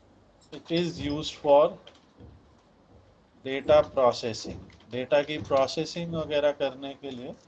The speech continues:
pandas का यूज़ होता है। एक code की line यहाँ पे और ऐड करते हैं। So, अब हम लोग सबसे पहले बिल्कुल basic से शुरू करेंगे, ठीक है?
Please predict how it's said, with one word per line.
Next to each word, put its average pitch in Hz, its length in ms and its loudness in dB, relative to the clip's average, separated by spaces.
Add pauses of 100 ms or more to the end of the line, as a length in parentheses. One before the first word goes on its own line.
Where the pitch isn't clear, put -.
(720)
pandas 127 520 2
का 147 120 2
यूज़ 127 360 -4
होता 104 260 -4
है। - 120 -6
एक 123 200 -8 (100)
code 131 300 -4
की 135 80 -10
line 123 320 -2
यहाँ 113 180 -6
पे 113 120 -8
और 110 240 -4
ऐड 110 240 -6
करते 98 300 -14
हैं। 175 80 -20 (1400)
So, 185 380 6 (920)
अब 175 220 6
हम 180 200 -2
लोग 202 300 0 (920)
सबसे 175 280 0
पहले 185 300 2
बिल्कुल 170 600 -2 (840)
basic 147 440 0
से 165 520 4 (180)
शुरू 147 320 -8
करेंगे, 123 460 2 (1000)
ठीक 123 180 -14
है? 190 300 -10